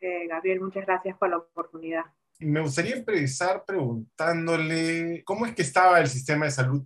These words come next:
Speaker 2: previo a la pandemia. ¿Cuáles eran los principales males que nos aquejaban? Digamos, ¿teníamos los hospitales, médicos, enfermeras requeridos antes de la pandemia?
Speaker 1: A ver, creo que eso es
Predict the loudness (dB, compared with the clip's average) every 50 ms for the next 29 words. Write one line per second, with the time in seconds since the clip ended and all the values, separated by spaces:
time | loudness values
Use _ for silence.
0 | _ -2 2 4 4 4 4 2 2 0 0 -2 -4 -6 -8 -10 -8 -4 -2 -2
1 | -2 -2 -4 -8 -12 -14 _ _ 0 2 4 4 4 4 4 4 2 2 2 2
2 | 2 2 2 4 2 2 2 4 4 4 4 4 4 4 2 0 -2 -4 -4 -4
3 | -4 -4 -4 -8 -10 -10 -8 0 2 4 6 6 6 4 4 2 -2 -6 -10 _
4 | -20 _ _ _ _ _ -8 -6 -4 -4 -4 -4 -4 -2 0 2 2 4 4 4
5 | 2 2 0 -2 -4 -4 -4 0 2 2 4 4 2 2 2 4 2 2 2 0
6 | 0 -2 -2 -4 -6 -6 -8 -8 -4 -2 -2 0 0 -2 -4 -4 -6 -8 -8 -8
7 | -2 0 2 2 4 4 4 4 4 4 0 0 -4 -6 0 2 2 2 2 0
8 | 2 4 4 4 4 4 2 2 2 0 0 -4 -4 -6 -10 _ _ _ _ _
9 | _ _ _ _ _ _ 0 2 4 4 6 6 6 4 4 4 2 2 2 2
10 | 0 0